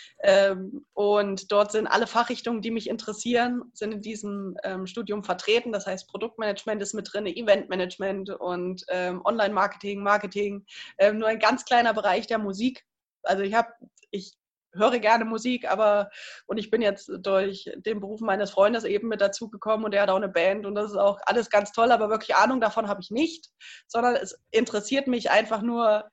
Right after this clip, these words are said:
die Fachrichtungen, die da drin sind, deswegen mache ich das und dann schaue ich, wo es mich irgendwann mal hintreibt, weil ich glaube, das ist dann nicht das Schwierige, sondern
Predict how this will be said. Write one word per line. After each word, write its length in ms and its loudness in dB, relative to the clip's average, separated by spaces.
die 80 -8
Fachrichtungen, 680 -2
die 80 -10
da 140 2
drin 280 -6
sind, 220 -8
deswegen 380 -8
mache 220 -6
ich 120 -18
das 240 -6
und 240 -4
dann 260 -2
schaue 260 4
ich, 120 -6
wo 80 -2
es 100 -6
mich 140 -6
irgendwann 360 -2
mal 120 -6
hintreibt, 500 -12
weil 140 -2
ich 80 -10
glaube, 320 2
das 180 0
ist 160 -6
dann 420 0
nicht 320 -2
das 160 2
Schwierige, 720 -4
sondern 580 -4